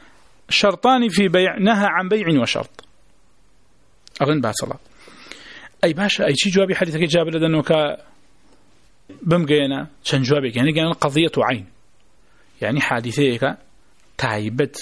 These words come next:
ڕووی داوە لە بین پێغەمبەری خوا و جابر، جابر عەلەیهی سەڵاتو وەسەلام، بە تایبەتی حاڵی جابر تایبەت بوو، تازە زاوا بوو، موحتاج بوو، قیاس ناکرێتە سەر. ئێمە قەضیە عەینە.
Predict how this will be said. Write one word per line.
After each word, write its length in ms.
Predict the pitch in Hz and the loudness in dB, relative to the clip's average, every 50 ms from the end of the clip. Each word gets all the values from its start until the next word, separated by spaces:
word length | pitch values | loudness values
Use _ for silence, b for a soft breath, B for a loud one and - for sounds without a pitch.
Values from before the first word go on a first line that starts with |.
| - | -8
ڕووی 260 | 127 117 120 131 127 117 135 | -4 -2 0 0 0 0 0
داوە 200 | 117 107 110 110 110 | 0 0 -2 -2 -2
لە 40 | 113 | -2
بین 140 | 127 131 | -2 -2
پێغەمبەری 300 | 127 - 120 113 123 127 | 0 0 -2 -2 -2 -2
خوا 160 | 117 - 127 123 | -2 -2 -2 -2
و 40 | |
جابر، 400 | 117 117 120 113 113 120 120 - - | 0 0 -2 0 0 -2 -4 -4 -4
جابر 300 | - 139 120 113 127 123 | -4 -4 -4 -2 -2 -2
عەلەیهی 160 | 110 113 - - 120 | -4 -4 -6 -8 -8
سەڵاتو 180 | 117 117 123 | -8 -8 -8
وەسەلام، 260 | 113 - 135 165 247 | -4 -4 -2 0 0
بە 60 | 247 - | -2 -2
تایبەتی 280 | 170 151 123 - - 107 | -2 -6 -6 -6 -6 -6
حاڵی 260 | - 131 123 123 117 | -4 -4 -4 -4 -6
جابر 280 | 117 123 117 117 131 | -4 -4 -4 -4 -6
تایبەت 380 | - - 131 117 117 120 131 131 151 | -6 -4 -4 -4 -2 -4 -4 -2 -2
بوو، 120 | 214 214 B B B B B B B - | -2 -2 B B B B B B B -2
تازە 240 | 185 165 147 143 139 127 123 | 0 0 2 2 2 2 2
زاوا 380 | 135 127 120 113 113 117 127 135 | 2 0 0 0 0 0 -2 -2
بوو، 200 | 147 180 220 208 B B B B B - | 0 0 0 0 B B B B B 0
موحتاج 680 | 180 165 - - - - - 131 120 123 139 135 139 160 | 2 2 2 0 -2 -4 -2 -2 -2 -2 -2 -2 -2 0
بوو، 180 | 180 214 208 B B B B B B B B B B - - | 2 0 0 B B B B B B B B B B -4 0
قیاس 360 | 196 190 214 247 254 247 208 220 | 2 2 4 4 2 2 4 4
ناکرێتە 500 | 262 285 277 247 - - 170 156 - 131 - - | 4 6 6 4 2 2 0 2 2 0 -2 -2
سەر. 100 | 120 113 156 | -4 -2 0
ئێمە 140 | 175 185 - - | 0 0 2 0
قەضیە 260 | 143 123 123 117 117 95 | -2 0 0 0 0 0
عەینە. 200 | 110 107 95 95 | -2 -4 -4 -2